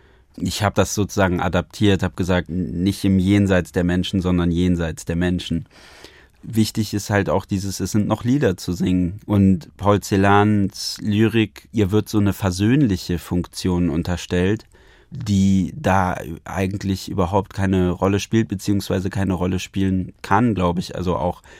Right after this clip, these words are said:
wenn man sich mit Celan beschäftigt, also seine Eltern sind der Shoah zum Opfer gefallen.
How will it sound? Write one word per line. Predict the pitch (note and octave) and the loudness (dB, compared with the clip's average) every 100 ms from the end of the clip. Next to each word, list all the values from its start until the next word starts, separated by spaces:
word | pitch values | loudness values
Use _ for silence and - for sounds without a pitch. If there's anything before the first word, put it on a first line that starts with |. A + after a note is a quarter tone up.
| - _ _ | -20 _ _
wenn | - F#2 | -2 2
man | F2+ | 2
sich | F2+ - | 0 -2
mit | F2 | -4
Celan | - F#2 F2+ G#2+ A2 G#2+ - | -2 2 4 4 2 0 -4
beschäftigt, | F#2 G2 F#2 - F#2 - | -4 -2 -4 -4 -8 -8
also | E2 F2+ | -8 -6
seine | E2+ F2+ F2+ | -2 0 0
Eltern | D2+ F#2 F#2+ | 0 -2 -2
sind | F#2 F#2 | -2 -4
der | F2+ | -4
Shoah | - F#2 F2+ - | -4 -2 0 -2
zum | F2+ | -4
Opfer | D#2+ - A2+ | -4 -2 0
gefallen. | G2+ F#2+ F#2+ F#2 F#2 | -2 -2 0 0 0